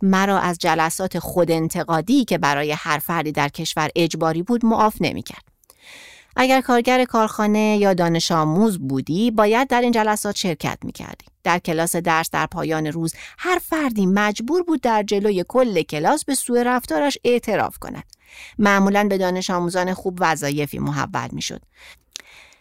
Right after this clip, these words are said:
یادم می‌آید، اه، یک روز در حالی که در باغ معلممان جان می‌کندم، اظهار نظری منتقدانه کردم. با خودم غرغر می‌کردم:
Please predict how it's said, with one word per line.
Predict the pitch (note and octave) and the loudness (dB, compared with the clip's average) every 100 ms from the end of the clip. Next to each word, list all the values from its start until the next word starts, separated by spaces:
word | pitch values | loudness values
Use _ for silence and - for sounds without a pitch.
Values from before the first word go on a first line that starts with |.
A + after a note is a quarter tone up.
| _ - | _ 2
یادم | D4 C#4 C4+ | 4 6 6
می‌آید، | B3 A#3 A3 G#3+ G#3 - | 6 6 4 2 0 0
اه، | E3 D3+ D3+ C#3+ - - | 0 0 0 -4 -8 -4
یک | A#3 F4+ | -4 -4
روز | - E4+ | -6 -6
در | A3+ F3 | -4 -2
حالی | F3+ G3 | 0 0
که | G#3+ | 0
در | G3+ E3+ | 0 0
باغ | D#3 D#3+ F3 | 2 2 2
معلممان | G3 F#3 F3 D3+ E3 E3+ D#3+ E3 D#3 | 2 4 2 2 2 2 2 2 0
جان | E3+ F#3 A#3+ | 2 4 4
می‌کندم، | A3+ D3+ D#3 C3 C3 C#3+ D#3 D#3+ | 4 2 -2 -2 0 0 0 -2
اظهار | D#3+ - D#3+ D3+ | -6 -4 -4 -2
نظری | D3 C#3+ C#3+ G#3+ A#3+ | 0 -2 0 2 4
منتقدانه | F3 D3+ D3 B2+ C3 B2+ B2+ C3 | 2 0 -2 -4 -4 -6 -6 -6
کردم. | - - - - F#3 _ _ _ _ | -10 -14 -16 -18 -20 _ _ _ _
با | F#4+ | -4
خودم | F#4 G4+ F4 C4 | -2 -2 0 2
غرغر | G#3+ F#3+ G3+ | 2 2 2
می‌کردم: | A3 G#3 G#3+ G3+ G3 F#3+ | 2 0 0 -2 0 -2